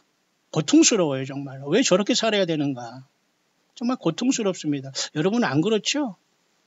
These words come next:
이제 타이머가 지금 끝나라고 하는 시간에 제가 삼십 분을 가능하면 안 넘으려고 하고 지금 열심히 돌아가. 왜?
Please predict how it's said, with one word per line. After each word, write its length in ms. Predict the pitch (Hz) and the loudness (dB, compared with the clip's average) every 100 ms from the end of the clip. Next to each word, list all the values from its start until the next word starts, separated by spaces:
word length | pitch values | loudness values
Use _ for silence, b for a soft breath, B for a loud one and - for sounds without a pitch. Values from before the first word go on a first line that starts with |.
| _ _ _ _ _ _ _ _ _ _ _ _ _ _ _ _ _ - | _ _ _ _ _ _ _ _ _ _ _ _ _ _ _ _ _ -18
이제 160 | 135 131 | -16 -8
타이머가 460 | 170 170 170 151 | -2 0 0 -2
지금 280 | 135 135 127 | -4 -4 -6
끝나라고 480 | 131 180 180 165 143 | -4 0 2 2 2
하는 120 | 139 131 | 0 -2
시간에 320 | 156 139 131 | -4 -4 -4
제가 160 | 139 | -4
삼십 340 | 139 185 190 - | -2 -2 -2 -2
분을 220 | 160 139 B B B - | -2 -2 B B B -4
가능하면 420 | 143 151 143 123 | 0 2 2 2
안 160 | 135 | 2
넘으려고 400 | 165 165 147 127 | 2 4 2 2
하고 140 | 143 131 | 0 -2
지금 200 | 139 135 | -4 -2
열심히 360 | 139 - 180 147 | -2 0 0 2
돌아가. 240 | 151 143 | 2 2
왜? 300 | 147 170 | 2 0